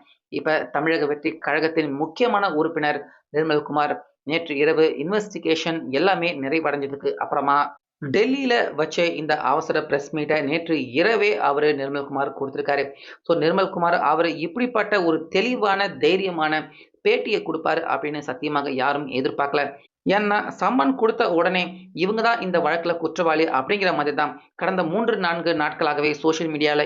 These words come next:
இந்த மாதிரியான செய்திகள் பரவறத நம்ம எல்லாருமே அதிக அளவுல பார்க்க முடியுது. ஏன்னா, சி பி ஐ அதிகாரிகள் அவங்க இன்வெஸ்டிகேஷன் எல்லாத்தையுமே முடிச்சிட்டாங்க. டெல்லிக்கு போயிட்டு இங்க தமிழக வெற்றி கழகம் முக்கிய உறுப்பினர்களை வர வைக்கிறாங்களே, அப்பனா இவங்க தான் குற்றவாளியா அப்படின்னு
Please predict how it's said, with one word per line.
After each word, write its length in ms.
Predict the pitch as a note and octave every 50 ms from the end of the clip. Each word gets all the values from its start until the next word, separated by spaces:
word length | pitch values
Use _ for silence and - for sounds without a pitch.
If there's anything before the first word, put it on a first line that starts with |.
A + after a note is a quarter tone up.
| -
இந்த 180 | C#3 F3+ G3+ A#3 A#3
மாதிரியான 360 | G#3+ G#3+ G#3 G#3 G#3 G#3 G3+
செய்திகள் 460 | G#3 - F#3 F3+ F#3 G3 F#3 F3 F3+ F3+ -
பரவறத 440 | - D3 E3 F#3 F#3 F3 E3 E3 E3 D#3
நம்ம 220 | D#3+ D3 D3 C#3 C3+
எல்லாருமே 400 | B2 C3 C#3+ D3 C#3+ C#3+ D3 D3 C3 -
அதிக 260 | B2 C3+ - A3+ G#3 A3+
அளவுல 260 | F#3+ D#3 D#3 D#3 D3
பார்க்க 280 | D#3 D3 D3 - D3 C#3
முடியுது. 280 | C#3 C#3 C#3 C3+ D3 C#3 C#3 - _ _ _ - E3+
ஏன்னா, 280 | F3 F3 F3+ F3+ F#3 F3+
சி 200 | - - F3+ F3+
பி 100 | F#3 F#3+
ஐ 60 | - C#3
அதிகாரிகள் 420 | D3+ D#3+ G3 F#3+ F3+ F3 E3+ F#3 -
அவங்க 280 | - D3 E3 F3+ F#3
இன்வெஸ்டிகேஷன் 640 | D#3 D3+ E3+ A3+ B3+ - - - A3+ G#3 G#3 A3+ G3 E3+
எல்லாத்தையுமே 340 | D#3+ E3 E3+ F3 F3 F3 D#3+
முடிச்சிட்டாங்க. 460 | D3+ D3+ D3 - - D3 C#3+ C#3+ D3+ D3+ C#3 C3+ A#2+ -
டெல்லிக்கு 420 | C#3 D3 F3+ G#3 A#3 - B3+ G#3 - -
போயிட்டு 300 | F3 E3+ E3+ E3 F3 E3 E3+ - - - - _ _
இங்க 180 | - F#3 G3+ G3+
தமிழக 380 | G3 - F3+ A3 B3+ C4+ - A#3+
வெற்றி 240 | G#3+ G#3+ - G#3+
கழகம் 440 | G#3+ - F#3 F3 F#3+ F#3 G3 G3 F#3+
முக்கிய 260 | D#3+ D#3+ - - A3 G#3
உறுப்பினர்களை 500 | F#3 E3+ E3+ - E3+ E3 D#3+ D#3+ E3 D#3
வர 180 | C#3+ C#3+ D3+
வைக்கிறாங்களே, 440 | D#3 D3+ D3 D3+ C#3+ C#3 C#3 D3 C#3+ - - - - _ - -
அப்பனா 260 | - - A3 G#3+ F#3
இவங்க 220 | D#3+ D#3 E3+ G3
தான் 180 | G3 G#3 F#3+ F#3
குற்றவாளியா 540 | F#3+ F#3+ - A#3+ A3+ G3+ F#3 F3+ F#3 F3 D3
அப்படின்னு 360 | D3 C#3+ - D#3+ D#3 D#3